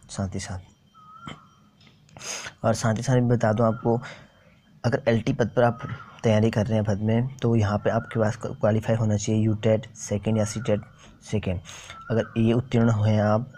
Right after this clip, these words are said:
अनिवार्य है, होगा यहाँ पे, अगर ये उत्तीर्ण है यूटेट, अ, ठीक है,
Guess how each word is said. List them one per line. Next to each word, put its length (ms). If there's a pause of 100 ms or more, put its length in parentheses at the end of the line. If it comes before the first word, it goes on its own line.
(140)
अनिवार्य 300
है, 300
होगा 280
यहाँ 180
पे, 120
अगर 200
ये 160
उत्तीर्ण 340
है 140
यूटेट, 460 (460)
अ, 180
ठीक 200
है, 120